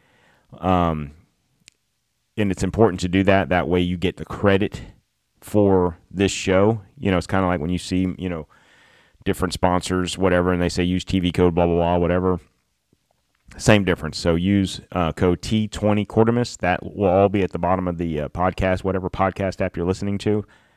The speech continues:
Um, click the link, use the code. You'll get tw-, your, actually, I think it's forty percent off right now with that code. Plus,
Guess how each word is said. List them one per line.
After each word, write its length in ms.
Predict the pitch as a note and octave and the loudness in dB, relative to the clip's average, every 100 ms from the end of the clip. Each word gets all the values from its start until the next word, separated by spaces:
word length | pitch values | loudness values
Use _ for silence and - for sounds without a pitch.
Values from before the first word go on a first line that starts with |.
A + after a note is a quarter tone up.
| _ _ _ _ _ _ - | _ _ _ _ _ _ -8
Um, 300 | F2+ E2+ D#2+ | -2 -2 -4
click 240 | - G#2 | -4 -6
the 80 | - | -2
link, 320 | F2 F#2+ F#2+ | -2 -2 -2
use 180 | F#2+ F#2 | -6 -6
the 80 | F2+ | -4
code. 460 | - G2 G2 G2 F#2+ - - _ _ - | 0 2 4 2 -4 -14 -20 _ _ -6
You'll 140 | F#2 | -4
get 200 | F2+ F2+ | -2 -2
tw-, 240 | - G2+ - | -4 -8 -4
your, 240 | F#2+ E2+ - - | -2 -2 -4 -4
actually, 300 | G2 - E2+ | -2 0 -2
I 40 | |
think 160 | D#2+ G#2 | -2 -4
it's 100 | E2 | -4
forty 280 | - A2 G2+ | 0 0 0
percent 320 | E2 - D2+ | -4 -6 -6
off 160 | D2 | -6
right 180 | D#2+ D2+ | -6 -6
now 280 | E2+ E2+ C#2 | -4 -6 -6
with 180 | C2+ - | -8 -8
that 200 | D2+ C2+ | -8 -6
code. 400 | - E2+ C#2+ - _ _ _ _ _ _ _ - | -2 -2 -2 -8 _ _ _ _ _ _ _ -12
Plus, 640 | - G#2 G2+ F2 - - | 4 8 8 6 -2 -12